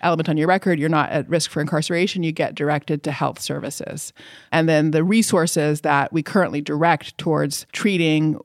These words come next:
you know, ordinary use and possession as a criminal matter get redirected to targeting high-level traffickers. So the actual sale of all those harder drugs is still illegal, but you direct the resources to the highest level of trafficking.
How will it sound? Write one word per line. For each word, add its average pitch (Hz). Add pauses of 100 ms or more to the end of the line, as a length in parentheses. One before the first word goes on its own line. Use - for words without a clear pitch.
you -
know, 160
ordinary 156
use 156
and 160
possession 151
as 151
a 170
criminal 220
matter 151
get 170
redirected 147
to -
targeting 151
high-level 147
traffickers. - (420)
So 151
the 165
actual 165
sale 175 (340)
of 143 (120)
all 151
those 151
harder 151
drugs 156
is 147
still 147
illegal, 147
but 165
you 151
direct 151
the 151
resources 143
to 151
the 135
highest 143
level 151
of 139
trafficking. 143